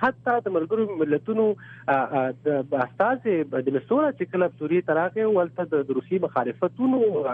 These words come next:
بالاخره ناکام شو. دا دویمه مسله ده چې په هیڅ وجه باندې، د روسي سیاسي رهبري نور په راتلونکي کې د امریکا یکتازي نشي منلی. او د دې لپاره یې حتی اقل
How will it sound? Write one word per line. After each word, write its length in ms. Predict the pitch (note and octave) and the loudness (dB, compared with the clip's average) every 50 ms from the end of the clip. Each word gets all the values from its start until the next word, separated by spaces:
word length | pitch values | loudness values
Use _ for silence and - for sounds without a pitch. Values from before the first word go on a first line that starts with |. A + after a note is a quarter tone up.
| C3 D#3+ | 0 0
بالاخره 360 | E3 E3+ D#3 - C#3+ B2 A2 G#2+ | 0 0 -2 -2 -4 -4 -2 -2
ناکام 340 | G2+ - - G3+ G#3+ G3 - | -2 0 0 0 0 0 -4
شو. 100 | - A#2 - - - - - - - - - | -6 -8 -8 -8 -14 -20 -20 -20 -16 -2 0
دا 60 | G3 G#3 G#3 | 0 2 2
دویمه 220 | C#4 D#4 D#4 C4+ C#4 | 2 2 4 2 2
مسله 280 | B3 - B3+ B3+ C4 C4+ | 2 2 0 0 0 0
ده 80 | C4 A#3+ - | -4 -4 -2
چې 100 | B3 B3 A#3+ A#3+ A#3 - - - | -2 0 0 0 0 -2 0 -2
په 60 | F#3 D#3+ D#3+ - - | -2 -2 -2 -2 -2
هیڅ 340 | C4 B3+ - - F#3+ F3 E3+ A#3 | -2 -2 -2 -8 -8 -2 0 0
وجه 260 | C4 A#3+ B3 A#3+ G#3 G#3 | 0 2 0 -2 0 0
باندې، 340 | A3 A3 G#3+ G#3+ A3 A3 G#3+ G#3+ G#3+ G#3+ - - - C#3+ C#3 C3 B2+ B2 - - - - D3 | -2 -2 0 0 0 0 2 2 2 0 0 -2 -2 0 0 0 -2 -4 -6 -12 -12 -6 -4
د 100 | C#3 C3 | -2 -2
روسي 340 | C#3 C3+ - - G#3 A3 A3 A3 G#3 - - | -2 -4 -4 -4 0 2 2 2 0 0 0
سیاسي 320 | D#3+ - - - F3 E3 | 0 0 0 0 -2 -2
رهبري 480 | D3 B2+ B2+ B2+ A#2+ C3 E3 G3 G#3+ A3 A3 G#3+ G#3 F#3+ | -2 -2 -2 -2 -2 -2 0 0 0 2 2 2 0 0
نور 320 | D3 D3+ F3 A3 B3+ A#3 - | 2 2 2 2 2 2 2
په 120 | G3+ F#3 E3 | 2 2 2
راتلونکي 500 | D#3 - - G3+ G3+ G3 - - F#3+ F3+ - | 0 -4 -10 -14 -14 -12 -8 -8 -8 -8 -2
کې 120 | G3 F#3+ F#3+ F#3+ F3+ - C#3+ | -2 -2 -2 -2 -4 -4 -4
د 180 | - - A#2+ A#2 | -2 0 -2 -2
امریکا 420 | A#2+ A#2+ B2 A#2+ A#2+ - F#3+ G3+ G3+ G3+ G3+ F#3 C#3 | -2 -6 -10 -10 -2 0 2 2 2 0 0 -2 -4
یکتازي 480 | A#2 - A#2+ - A#2 A2+ A#2+ E3 G3 G#3 | -4 -6 -6 -4 -4 -4 -4 -2 -2 -2
نشي 180 | - - - D3 | -4 -2 -2 0
منلی. 260 | B2+ A#2+ A#2 F3 B3+ C4+ - - - - - - - - D3+ | 0 2 2 0 0 0 -4 -12 -20 -20 -20 -20 -2 0 2
او 80 | D3+ D#3 D3+ D3 | 2 2 2 0
د 40 | F#3 F#3 | 0 0
دې 80 | C4 D4 C#4 | 0 0 0
لپاره 260 | C#4+ - C#4+ C#4 C#4 | 0 0 2 2 2
یې 140 | C#4 C4 A3 C4 | 2 0 0 -2
حتی 180 | C4 - C4+ B3+ | -2 0 -2 -2
اقل 200 | B3+ - C4+ C4 | 0 0 0 2